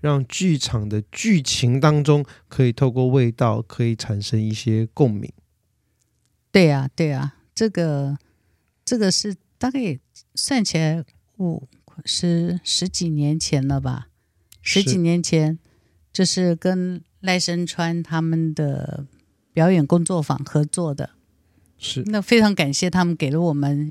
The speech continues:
Speaker 2: 一次这样子的实验机会啊。那他们就有一个舞台剧，嗯，就拿出了这个，就是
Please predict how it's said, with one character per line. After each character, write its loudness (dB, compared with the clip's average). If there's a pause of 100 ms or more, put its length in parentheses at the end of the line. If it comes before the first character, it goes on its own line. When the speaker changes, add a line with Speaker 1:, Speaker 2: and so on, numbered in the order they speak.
(100)
Speaker 2:
一 0
次 -4
这 0
样 2
子 -4
的 0
实 -2
验 0
机 -4
会 0
啊。 -8 (640)
那 2
他 2
们 2
就 2
有 2
一 2 (240)
个 0
舞 -2
台 2
剧， -4 (680)
嗯， 4
就 0
拿 2
出 -2
了 2
这 -4
个， 0 (720)
就 0
是 0